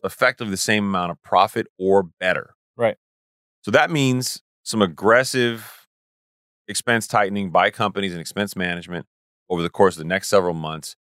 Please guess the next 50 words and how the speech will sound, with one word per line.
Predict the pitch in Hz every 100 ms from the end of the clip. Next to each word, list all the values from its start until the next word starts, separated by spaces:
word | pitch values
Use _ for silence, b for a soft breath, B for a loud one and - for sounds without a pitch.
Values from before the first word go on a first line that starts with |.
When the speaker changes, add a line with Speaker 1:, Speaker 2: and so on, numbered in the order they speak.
| _ _
Speaker 1:
Even | 190 208 196
if | 160 147
there | 151 -
isn't | 160 156
a | 131
recession, | 117 113 95 98 95 - _ _ _ _
there's | 104 110
just | 107 107
consumer | - 101 - 120 110
spending | - 101 95 90
pullback | 95 92 87 85 80
or |
people | 113 95
just | 90 -
aren't | 95 90 80
buying | 90 90 87
your | 82
product | 78 90 80 78
or |
service | 76 78 71
the | 65
same | - 76
amount | 71 65
they | 65
were. | 64 50 _ _
Speaker 2:
Because | 123 135
they | 117
do | 117 123 131
have | 123 -
to | 113
manage | 110 107 104
that | 110
stock | - 175 170
price, | - 85 - - _ -
right? | 107 123
Speaker 1:
Correct. | 101 98 - _ _ _ _ _ _ -
And | 117 135 107 104 -
the | 95 92 95 95 -
easiest | 180 214 175 143 120
indicator | 104 98 101 92
that | - -
I | 143 202
have | 180 113
found | - 76 64 71
when | 71
I |
look | 67 65
at | -
this | -
stuff | - 50 -